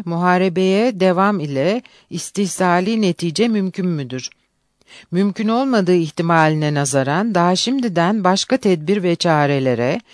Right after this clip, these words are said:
ki anlatmak istediklerine göre siyasi çarelerdir, tevessül ile içinde bulunduğumuz badireye nihayet vermek münasip olmaz mı? Bit tabii ne heyeti vekile de ve ne de grup heyeti idaresinde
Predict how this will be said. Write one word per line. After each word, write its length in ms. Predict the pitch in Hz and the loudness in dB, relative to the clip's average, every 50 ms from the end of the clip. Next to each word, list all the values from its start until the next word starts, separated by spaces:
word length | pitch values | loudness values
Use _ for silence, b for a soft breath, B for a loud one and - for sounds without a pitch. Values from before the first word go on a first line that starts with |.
| B B B B | B B B B
ki 160 | - 214 190 | -2 0 0
anlatmak 580 | 123 151 165 170 165 170 170 - - 185 202 - | 2 2 0 2 2 0 0 0 -2 -4 -4 -4
istediklerine 680 | - - - 165 156 151 - - 175 170 165 170 190 185 | -8 -6 -4 -4 -4 -4 -4 0 0 2 2 2 0 0
göre 280 | 156 151 143 147 202 | 0 -2 -2 -2 -2
siyasi 540 | - - 175 170 165 165 165 - - 185 175 | -2 -2 0 2 2 2 2 2 0 0 0
çarelerdir, 920 | - 165 151 135 127 123 123 120 123 120 120 120 117 120 147 190 240 - - _ _ _ _ B B B B B B _ | 2 2 2 2 4 2 0 0 0 -2 -2 -2 -4 -2 -4 -4 -4 -4 -8 _ _ _ _ B B B B B B _
tevessül 600 | - 180 175 185 196 196 - - - 240 226 196 | 0 2 2 4 2 2 0 -2 -4 -4 -2 -2
ile 340 | 151 143 143 165 208 240 | -2 0 0 0 0 0
içinde 460 | 165 190 - - 185 190 190 220 226 190 | -2 -4 -4 -4 -2 0 0 0 0 0
bulunduğumuz 720 | 196 170 170 170 165 160 170 170 160 170 202 208 175 160 | -2 -2 -2 -2 -2 -2 -2 -2 0 0 -2 -2 0 2
badireye 640 | 175 170 165 160 156 156 160 160 160 175 220 220 | 2 4 4 4 2 0 0 0 2 2 0 0
nihayet 540 | 208 190 185 185 175 180 185 196 208 - 160 | 0 0 0 0 2 2 2 0 0 -2 -4
vermek 560 | 160 156 143 135 131 139 151 180 240 - - | -4 -2 -2 -2 -4 -4 -6 -6 -6 -6 -8
münasip 540 | - 175 180 180 175 175 175 - - 208 - | -6 -4 -2 0 2 2 2 0 -2 -4 -2
olmaz 500 | 202 190 185 175 180 170 165 156 131 120 | 0 0 0 0 0 0 0 -2 -4 -6
mı? 140 | 123 120 117 120 - _ _ _ _ _ _ _ _ _ _ _ _ _ _ _ _ B B B B B B B B B B B _ | -8 -8 -8 -10 -12 _ _ _ _ _ _ _ _ _ _ _ _ _ _ _ _ B B B B B B B B B B B _
Bit 240 | 214 277 - _ _ | -2 -2 -2 _ _
tabii 540 | - 302 277 202 185 165 156 170 196 202 208 | 6 6 6 6 6 4 4 4 2 2 2
ne 200 | 247 285 277 247 | 2 2 4 4
heyeti 420 | 226 226 233 240 254 - 240 214 | 4 4 4 4 2 2 0 2
vekile 560 | 190 180 165 - 185 175 156 151 151 147 131 | 2 2 2 2 0 0 2 2 0 0 0
de 260 | 143 139 151 190 254 b b b b b b _ | 0 0 0 0 -4 b b b b b b _
ve 160 | 160 170 180 | -4 -2 0
ne 160 | 190 220 240 220 | 0 0 0 0
de 80 | 269 | 0
grup 360 | 254 196 214 220 247 262 - | 0 0 -2 -4 -4 -2 0
heyeti 380 | 240 208 196 185 190 - - 220 | 2 2 4 2 2 0 0 -2
idaresinde 1040 | 208 175 156 175 165 160 156 156 151 147 - - 151 147 143 151 143 139 160 226 | -2 2 2 4 4 4 4 4 2 0 -4 -6 -6 -6 -4 0 0 0 0 0